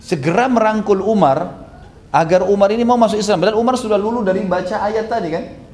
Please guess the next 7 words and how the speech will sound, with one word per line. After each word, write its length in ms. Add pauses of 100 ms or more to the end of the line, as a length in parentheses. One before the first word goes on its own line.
(600)
Lalu 240
dia 80
mengatakan, 560
"Baiklah, 720
saya 400
akan 240
tunjukkan 480